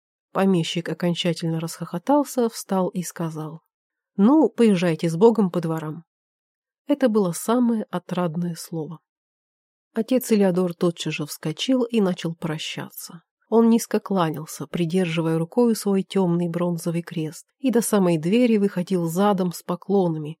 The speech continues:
которые удобнее можно было называть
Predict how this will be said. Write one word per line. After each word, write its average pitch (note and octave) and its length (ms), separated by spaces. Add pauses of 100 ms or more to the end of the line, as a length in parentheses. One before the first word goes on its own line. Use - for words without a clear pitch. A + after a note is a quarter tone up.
которые F3+ 460
удобнее G#3+ 600
можно F#3 380
было F3 300
называть F3 580